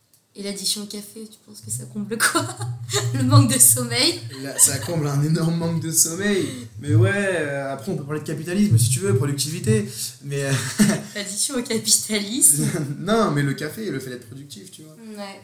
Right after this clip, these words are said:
Speaker 2: Non, mais après, l'addiction au café, c'est quelque chose qui est pas hyper répandu. Et en vrai, qui est malsaine parce que le café, c'est pas très bon pour ton cœur et ton système cardiaque, tu vois. Mais en soi,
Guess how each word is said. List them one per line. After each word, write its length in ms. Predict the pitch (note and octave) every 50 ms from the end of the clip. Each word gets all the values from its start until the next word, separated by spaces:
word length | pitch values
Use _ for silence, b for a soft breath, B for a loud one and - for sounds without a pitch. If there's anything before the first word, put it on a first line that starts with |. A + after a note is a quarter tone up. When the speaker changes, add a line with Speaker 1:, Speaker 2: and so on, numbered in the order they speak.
| A2 B2
Speaker 2:
Non, 260 | D3 D3+ D#3+ E3 D3+
mais 100 | C3+ B2+
après, 180 | G#2+ - E3
l'addiction 280 | - C#3 B2+ B2+ - A2
au 20 | C3
café, 280 | - - A2+ D3+ D#3
c'est 140 | C#3+ - - G#2+
quelque 140 | A2+ G#2+
chose 140 | - - -
qui 80 | - G#2+
est 20 |
pas 440 | G#2 - G#2 G2+ G2 G2 G2+ G#2 G#2+ _ _ _ _ _ - G2 - - A2 A2
hyper 400 | G#2+ G#2 G#2+ A2+ G#2+ G#2+ G#2+ G#2+
répandu. 500 | A2 G#2+ G#2+ A2 A#2 A#2 B2 C3 C3+ C3
Et 120 | A2+ A2
en 100 | A2 A2
vrai, 240 | A2 A2+ A#2+ A#2+ A#2 A2 B B B B B B B B _ _ _ - -
qui 60 | - C3+
est 40 |
malsaine 500 | B2+ C3 B2+ B2+ A#2+ - D3 C#3 C3 A#2+
parce 160 | G#2+ G#2+ G#2 G#2
que 80 | -
le 80 | G#2 -
café, 180 | - G#2 A#2+
c'est 80 | A2 G#2
pas 140 | G#2+ G2+ G#2
très 160 | - - A2
bon 160 | A2 A2+ A2
pour 120 | G#2+ A2 A2+
ton 140 | A2 A#2
cœur 240 | A2 A2+ A#2 A#2 A2+
et 60 | A2
ton 120 | G#2+ - G#2+ A2 G#2+ G#2+ G#2+ G#2+ G#2+ G#2+ A2 - - -
système 460 | - - - - A#2 A2 A2+ A2 G#2+
cardiaque, 240 | A2 A#2+ B2+ B2+ A#2
tu 80 | A2 A2+
vois. 80 | G#2+ B B B B B
Mais 60 | - B2
en 60 | A#2+
soi, 420 | B2 C3+ B2+ B2 - - - _